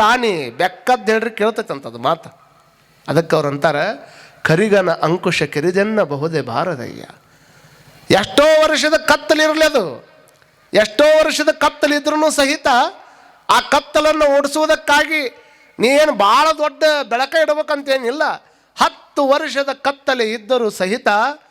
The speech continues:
ಅದನ್ನು ಸುಮ್ಮನೆ ಹೋಗಿ ಒಂದು ಪುಟ್ಟ ಹಣತೆಯನ್ನು ಮನೆಯಾಗ ಇಟ್ಟುಬಿಟ್ರೆ ಸಾಕು, ಹತ್ತು ವರ್ಷದ ಕತ್ತಲೆ ಎಲ್ಲ ಓಡಿ ಹೋಗಿಬಿಡ್ತದಂತೆ. ಅದಕ್ಕೆ ಅವ್ರು ಹೇಳ್ತಾರೆ ಏನಂತ, "ತಮಂದ ಘನ ಜ್ಯೋತಿ ಕಿರಿದೆನ್ನಬಹುದೇ ಭಾರದಯ್ಯ."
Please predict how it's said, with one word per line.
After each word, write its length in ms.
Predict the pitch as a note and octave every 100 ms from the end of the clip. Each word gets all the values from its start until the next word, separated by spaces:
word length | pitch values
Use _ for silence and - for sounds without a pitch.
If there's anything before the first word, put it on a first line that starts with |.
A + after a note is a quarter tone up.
| _ _ _
ಅದನ್ನು 280 | - D3+ D#3+
ಸುಮ್ಮನೆ 480 | - A3+ C#4+ C#4+ B3
ಹೋಗಿ 220 | G#3 A#3
ಒಂದು 180 | G#3 F#3
ಪುಟ್ಟ 340 | - D#4 -
ಹಣತೆಯನ್ನು 600 | A#3+ G#3+ A#3 A#3 G#3+ G#3
ಮನೆಯಾಗ 320 | F#3+ F3+ G#3+ F#3+
ಇಟ್ಟುಬಿಟ್ರೆ 440 | G3 F3 F3+ F3
ಸಾಕು, 480 | F#3 F3 E3+ C#4+ - - _ -
ಹತ್ತು 340 | A3+ _ -
ವರ್ಷದ 340 | G3 G3+ B3+ A#3+
ಕತ್ತಲೆ 440 | A#3+ A#3 - G3
ಎಲ್ಲ 140 | F#3
ಓಡಿ 300 | G3+ E3+ G#3+
ಹೋಗಿಬಿಡ್ತದಂತೆ. 800 | F3+ E3 C#3 B2+ A#2+ A#2 A2+ C#3+ -
ಅದಕ್ಕೆ 340 | D3 E3+ -
ಅವ್ರು 140 | D#3 C#3
ಹೇಳ್ತಾರೆ 640 | D#3+ D#3+ D3+ G#3 B3+ - _ _ _ _
ಏನಂತ, 400 | - E3 F3+ F3 E3+ G3+ D4+ - _ _ _ _
"ತಮಂದ 420 | D3 E3 G3+ G#3
ಘನ 320 | F#3 D3+ E3
ಜ್ಯೋತಿ 400 | E3+ D3+ F3+ F3
ಕಿರಿದೆನ್ನಬಹುದೇ 1000 | E3+ D3+ D#3 F3+ E3 D3 C3 B2+ B2 B2 D#3
ಭಾರದಯ್ಯ." 680 | B2 B2 D#3 A2+ E2 G1+